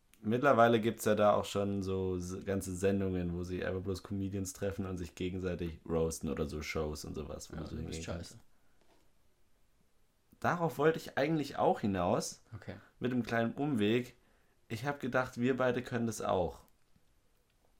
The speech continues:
Speaker 2: Oh, war das das, was du mir erzählen wolltest?
Speaker 1: Ja, das war das, was ich dir vorbereitet habe.
Speaker 2: Okay.
Speaker 1: Und
Speaker 2: Also wirst du mich quasi heute
Speaker 1: Nein, nein,
Speaker 2: richtig
Speaker 1: nein,
Speaker 2: mies
Speaker 1: nein.
Speaker 2: grillen.
Speaker 1: Ich, ich werde dich nicht grillen.
Speaker 2: Dich
Speaker 1: Ähm,
Speaker 2: grillen?
Speaker 1: ich werde mir jetzt selber nicht grillen.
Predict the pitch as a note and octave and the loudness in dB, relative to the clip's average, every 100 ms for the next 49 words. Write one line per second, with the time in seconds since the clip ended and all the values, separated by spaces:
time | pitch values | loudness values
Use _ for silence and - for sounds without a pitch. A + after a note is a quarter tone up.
0 | - A2+ A2+ G2 A2 - A2+ - - G#2 | -8 -6 -6 -8 -14 -20 -20 -14 -6 -6
1 | G2+ - G#2+ A2+ - A2+ F#2+ F#2 - G2+ | -6 -10 -8 -8 -6 -6 -6 -8 -8 -8
2 | G2+ G#2+ C#3+ - D#2 - - - F2+ - | -6 -8 -10 -6 -4 -4 -8 -14 -12 -10
3 | - D#2+ F2 D#2+ D#2+ D#2+ - F#2+ D#2 C#2 | -8 -8 -8 -10 -10 -12 -8 -8 -6 -8
4 | C#2 - - - - G#2+ G2+ G#2 G2+ A#2 | -10 -10 -10 -12 -10 -10 -6 -6 -8 -10
5 | - G#2+ A2 G2+ - - _ _ _ _ | 0 4 6 6 2 -12 _ _ _ _
6 | - A#2+ A#2 A2+ A2+ - A2+ G#2+ - - | -6 -2 0 0 -2 0 0 0 -6 -10
7 | A2 G#2 G#2 G2 G2 F#2+ F#3 A3 E3+ A#2 | -2 -2 -2 -2 -4 2 8 10 12 12
8 | A#2+ G#2+ E2 - A2 A2 A2 G2 G#2 G2+ | 10 8 6 0 -2 0 0 0 0 8
9 | G#2+ G2+ F#2 C3+ C3+ G#2 A2 - - D2 | 8 8 6 2 4 6 4 2 -6 -4
10 | C2 - - - - - - - - - | -4 -6 -14 -18 -20 -20 -20 -20 -18 -6
11 | - G#2+ A2 G#2 E3 G#3+ A3 - - - | 4 6 6 2 0 -4 -8 -12 -14 -12
12 | - - - D2+ D2 C#2+ D2 D2 C#2+ - | -12 -8 -6 -6 -6 -8 -6 -8 -8 -8
13 | D2 D2+ C#2 | -8 -6 -8